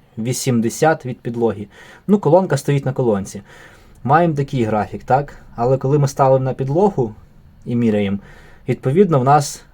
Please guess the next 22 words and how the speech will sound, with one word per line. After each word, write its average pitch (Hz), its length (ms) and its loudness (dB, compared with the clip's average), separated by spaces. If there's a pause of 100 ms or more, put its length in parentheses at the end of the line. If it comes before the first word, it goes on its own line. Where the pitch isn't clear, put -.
(240)
прибавка 127 500 2
понизу. 107 480 -2 (320)
Думаю, 156 400 2
цей 147 320 2
ефект 135 360 2
всі - 260 -4
прекрасно 113 500 -2
розуміють. 170 640 0 (640)
Хто - 180 2
ставив 139 360 2
колонки 135 460 2
на 117 100 2
землю 151 500 0 (760)
і - 60 -12
хто 156 160 -4
ставив 139 340 2
колонки 123 380 -4
на 120 80 -8
стійку, 101 440 -12
що... 104 280 -8 (1300)
Від 120 200 -4
землі 135 460 2